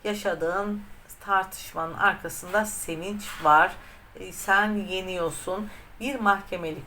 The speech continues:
olayın olabilir, resmi bir evrakın olabilir. Bakın onu da çözeceğin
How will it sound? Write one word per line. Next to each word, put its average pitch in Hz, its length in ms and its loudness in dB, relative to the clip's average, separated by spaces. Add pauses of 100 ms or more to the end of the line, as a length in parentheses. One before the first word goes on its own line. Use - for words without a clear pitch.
olayın 175 380 -2
olabilir, 202 600 0
resmi 196 440 0
bir 170 140 -6
evrakın 151 560 2
olabilir. 202 480 0 (100)
Bakın 202 380 -4 (420)
onu 180 300 -4
da 202 520 6
çözeceğin 175 880 0